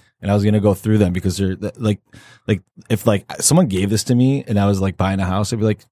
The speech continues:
"Why are you talking down to me <laughs> right now?" Like, I think it was just ridiculous, but I don't think we need to go through it. I th-, I don't think it's boring.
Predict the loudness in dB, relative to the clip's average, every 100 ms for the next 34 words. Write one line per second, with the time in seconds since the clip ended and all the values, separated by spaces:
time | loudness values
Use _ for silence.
0 | -8 -4 0 2 0 0 0 -2 0 -4
1 | -4 -6 -8 -6 0 0 0 -4 -4 -2
2 | 0 0 2 2 2 -2 -2 -4 0 0
3 | 0 -2 0 0 -2 -8 -10 -8 -12 -12
4 | -12 -10 -8 -8 -4 -2 -4 -6 -12 -12